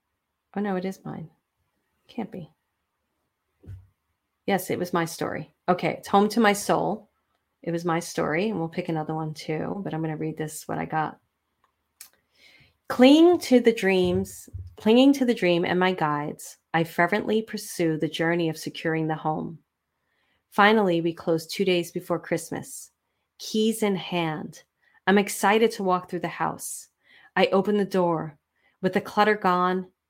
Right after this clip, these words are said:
it looks worse than I thought. Going from room to room,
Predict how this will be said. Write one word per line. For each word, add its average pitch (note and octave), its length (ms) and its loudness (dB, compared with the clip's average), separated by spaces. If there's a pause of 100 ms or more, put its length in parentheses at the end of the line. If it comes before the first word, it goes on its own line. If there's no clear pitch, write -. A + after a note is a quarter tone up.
it D#3+ 120 -4
looks E3 280 -8
worse D#3+ 200 -8
than D#3+ 120 -10
I D#3+ 120 -10
thought. - 320 -14 (1200)
Going A#3+ 340 8
from G#3+ 280 -2
room F#3 320 -2
to G#3+ 120 -10
room, D#3+ 460 -6